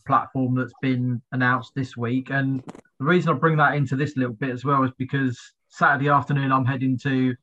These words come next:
Littlehampton, just up the road, as they take on Corinthian in the, uh,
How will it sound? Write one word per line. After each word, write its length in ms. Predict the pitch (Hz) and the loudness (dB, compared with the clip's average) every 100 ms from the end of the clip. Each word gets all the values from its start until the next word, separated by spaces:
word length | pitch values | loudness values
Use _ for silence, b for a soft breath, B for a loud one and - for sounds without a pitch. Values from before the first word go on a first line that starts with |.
| _ - | _ -6
Littlehampton, 520 | 143 127 135 127 131 | -2 2 0 0 -4
just 200 | 135 127 | -4 -4
up 140 | 131 | -4
the 80 | 131 | 0
road, 380 | 135 127 131 123 _ _ _ _ - | 2 4 2 0 _ _ _ _ -8
as 80 | 123 | -2
they 100 | 135 | -2
take 280 | 131 135 135 | 0 -2 0
on 80 | 127 | -2
Corinthian 500 | 143 131 - 127 120 | -2 -2 -2 -2 0
in 180 | 123 | -2
the, 280 | 123 123 123 | -2 -2 -2
uh, 160 | 123 | -2